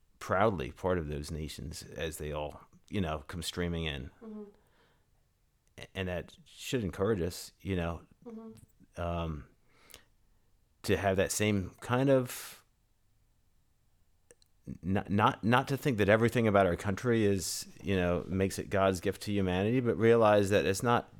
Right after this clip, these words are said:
Speaker 1: just happenstance.
Speaker 2: And maybe there is a way in which we need to, listening to Frederick Douglass, listening to a lot of other voices, um, including the founding fathers, I say as a post-liberal, I, I, I will give the founding fathers their due,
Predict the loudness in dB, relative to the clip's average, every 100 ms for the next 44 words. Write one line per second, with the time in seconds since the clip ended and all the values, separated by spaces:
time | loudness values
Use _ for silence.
0 | -20 _ -8 -6 -6 -8 -8 -8 -10 -10
1 | -12 -12 -12 -14 _ _ -20 -2 4 8
2 | 8 8 8 8 8 6 6 6 6 4
3 | 2 4 6 6 4 4 4 6 4 0
4 | -6 -14 -16 _ 2 4 6 4 4 2
5 | 2 4 6 6 6 4 4 2 4 4
6 | 4 2 2 6 8 8 8 8 6 6
7 | 4 6 4 2 0 -4 -8 -2 4 6
8 | 6 4 -2 _ _ _ _ _ _ _
9 | 4 4 6 6 8 6 4 0 -6 -2
10 | 2 6 8 6 6 6 6 6 6 4
11 | 2 2 4 2 0 -2 -2 0 -2 2
12 | 0 0 -4 -8 -16 -10 -8 -4 0 2
13 | 4 4 4 4 6 6 4 6 6 6
14 | 4 4 4 4 2